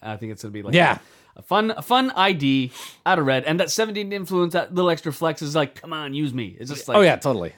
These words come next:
Speaker 1: definitely. So what else
Speaker 2: Um,
Speaker 1: did the, did our, did our friends in the red?
Speaker 2: They also got the bamboo dome,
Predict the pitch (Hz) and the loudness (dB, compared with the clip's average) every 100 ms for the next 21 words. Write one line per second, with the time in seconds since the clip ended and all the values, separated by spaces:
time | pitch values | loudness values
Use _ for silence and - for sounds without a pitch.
0 | _ - 104 101 - 202 277 - 240 208 | _ -16 -16 -16 0 6 6 6 2 4
1 | 196 170 156 160 143 143 147 139 151 143 | 6 4 2 2 2 0 -2 0 -2 -2
2 | 135 120 123 117 110 - _ _ - 135 | -2 -2 0 0 -4 -16 _ _ -4 2
3 | 175 160 240 - 220 185 156 185 170 147 | 2 6 4 4 4 4 2 0 -2 -2
4 | 160 160 147 226 156 82 76 139 | 0 0 0 0 -2 -6 -8 -6